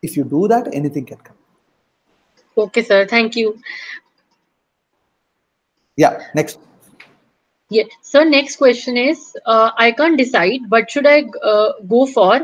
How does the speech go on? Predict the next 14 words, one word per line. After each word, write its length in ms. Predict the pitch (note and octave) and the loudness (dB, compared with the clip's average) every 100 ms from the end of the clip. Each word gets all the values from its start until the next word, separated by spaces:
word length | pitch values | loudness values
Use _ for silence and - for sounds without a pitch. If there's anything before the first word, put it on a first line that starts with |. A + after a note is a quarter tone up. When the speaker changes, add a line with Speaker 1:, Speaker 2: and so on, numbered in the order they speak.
| A3 | -2
Speaker 2:
research 520 | G#3 A3 A#3+ C#4 - - | -2 0 2 2 2 0
or 180 | B3 C#4 | 2 2
M 180 | A#3+ G#3 | 0 -2
B 180 | F#3+ D#3+ | -2 -4
A? 160 | - _ _ _ _ _ _ _ - - - - | -6 _ _ _ _ _ _ _ -20 -20 -18 2
Speaker 1:
Hey, 120 | - | 4
that 240 | D#3 F#3+ F3 | 6 4 2
depends 360 | D#3 A#3 A3+ | 2 2 4
on 120 | C#4 F3+ | 4 2
you, 440 | B2 A#2 A3+ G#3 - F3 | 0 4 6 6 2 -2
<laughs> 140 | F3+ | 0
actually, 500 | G#3+ E3+ - - D#3+ C3+ | 2 0 -2 -8 -4 -4
yeah. 100 | - _ - - - | -4 _ -20 -20 -12
Research 640 | D3+ F3+ F#3 G3+ C4+ D4+ | -4 -2 -2 4 4 4